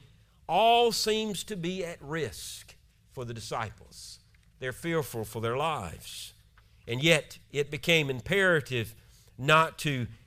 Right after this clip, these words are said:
complete the task at hand, and it became imperative just to stay alive, and that's all they wanted to do, is stay alive. While we're thinking about this very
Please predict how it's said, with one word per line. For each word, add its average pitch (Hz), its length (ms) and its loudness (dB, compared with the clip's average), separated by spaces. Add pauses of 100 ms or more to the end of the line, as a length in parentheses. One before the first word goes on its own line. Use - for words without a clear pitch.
complete 185 500 0
the 156 60 -6
task 185 540 2
at 147 100 0
hand, 185 380 4
and 151 80 0
it 151 80 -2
became 185 320 4
imperative 170 680 0 (240)
just 185 260 2
to 185 80 -4
stay 160 280 2
alive, 175 840 4 (380)
and 175 140 -2
that's 196 220 0
all 247 340 4
they 254 160 6
wanted 240 300 -2
to 226 80 -8
do, 151 440 -2
is 135 200 -4
stay 160 300 -4
alive. 123 840 -6 (960)
While 127 200 2
we're 123 100 0
thinking 170 440 -4
about 135 320 -4
this 113 140 -10
very 147 420 -2